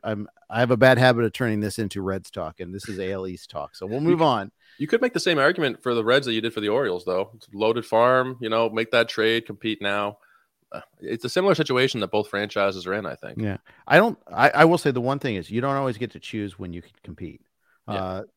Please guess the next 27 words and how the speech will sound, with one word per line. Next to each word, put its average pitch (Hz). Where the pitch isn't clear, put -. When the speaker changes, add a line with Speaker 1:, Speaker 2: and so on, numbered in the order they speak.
Speaker 1:
the 117
Cardinals 147
aren't 131
gonna 127
be 113
bad 101
forever. 87
The 98
Mets 127
aren't 123
gonna 110
be 104
bad 90
forever. 90
The 82
Padres 117
aren't 104
gonna 104
be 101
below 98
five 92
hundred 90
very 85
often 85
in -
the 82
future. 78